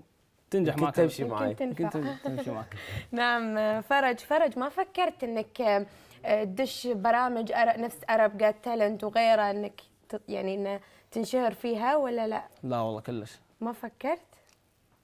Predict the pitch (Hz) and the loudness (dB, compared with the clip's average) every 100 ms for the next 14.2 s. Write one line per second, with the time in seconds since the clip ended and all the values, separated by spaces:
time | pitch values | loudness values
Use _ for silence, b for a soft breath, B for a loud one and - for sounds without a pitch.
0 | _ 143 135 131 127 147 151 143 151 165 | _ -4 -2 -4 -2 0 0 0 -2 0
1 | 160 175 - 175 143 127 120 147 175 165 | 0 -2 -4 -4 -4 -6 -4 -2 0 0
2 | 170 170 139 123 160 165 - 123 120 117 | -2 -2 -2 -4 -2 -2 -2 -8 -6 -8
3 | - _ _ _ - _ _ _ _ - | -12 _ _ _ -20 _ _ _ _ -4
4 | 139 151 160 151 165 147 160 151 165 170 | 0 0 2 4 2 2 0 0 2 0
5 | 165 165 135 151 151 143 110 - _ _ | 2 0 0 0 0 0 -2 -10 _ _
6 | _ - 127 117 110 - - - 208 214 | _ -10 -6 -6 -6 -12 -18 -16 -18 -16
7 | 220 - - _ _ _ 123 120 - - | -14 -14 -14 _ _ _ -8 -8 -8 -10
8 | - 127 135 139 143 156 151 127 151 160 | -8 -4 -2 -2 0 2 2 0 -2 0
9 | 139 165 156 123 117 151 117 247 233 233 | 2 2 0 0 -2 -2 -2 -10 -14 -18
10 | _ _ _ - 135 147 135 156 143 127 | _ _ _ -6 -2 -2 -2 2 2 2
11 | 123 143 156 160 _ 156 131 156 139 139 | 0 0 0 -4 _ -6 0 2 2 -2
12 | 139 139 143 113 127 120 - - _ _ | -4 -4 -4 -2 -2 -4 -6 -20 _ _
13 | _ _ _ _ _ - 117 127 143 143 | _ _ _ _ _ -12 -6 0 2 2
14 | 151 175 | 2 0